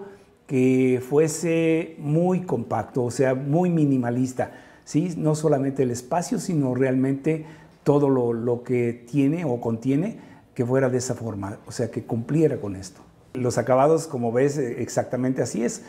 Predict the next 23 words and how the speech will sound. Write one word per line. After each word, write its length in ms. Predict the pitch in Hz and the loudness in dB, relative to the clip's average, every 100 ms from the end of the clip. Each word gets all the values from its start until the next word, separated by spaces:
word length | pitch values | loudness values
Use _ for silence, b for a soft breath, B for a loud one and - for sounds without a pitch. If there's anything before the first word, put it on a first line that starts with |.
| B B | B B
o 80 | 127 | -6
sea, 180 | 123 131 | 0 0
son 540 | 131 143 147 160 156 - | 2 2 2 0 -4 -8
totalmente 680 | 131 123 147 151 151 156 156 | -4 0 2 2 2 0 0
lo 320 | - 127 127 | -2 -2 -2
más 380 | 131 147 147 - - - - | 0 0 -2 -8 -18 -14 -4
eh, 500 | 127 123 123 117 - B B B | 0 0 0 -4 -8 B B B
en 140 | 117 | 0
realidad 520 | 120 120 127 143 143 - | 2 4 4 4 0 -10
son 220 | - 147 | -2 0
aparentes, 560 | 160 139 131 156 127 - | 0 0 -2 -2 -4 -6
o 80 | 113 | -6
sea, 220 | 120 110 | -6 -2
todo 140 | 175 | 2
el 100 | 202 | 2
concreto 460 | 190 143 151 156 151 | 2 0 0 -2 -4
que, 260 | 127 123 - | -8 -10 -6
que 520 | 117 113 117 113 110 | -4 -4 -4 -6 -6
manejé, 560 | 113 117 113 170 233 131 | -4 -4 -2 -2 -4 -6
o 100 | 110 | -2
sea, 140 | 123 | -2
en 200 | 120 113 | 0 -4
las, 240 | 110 95 | -6 -10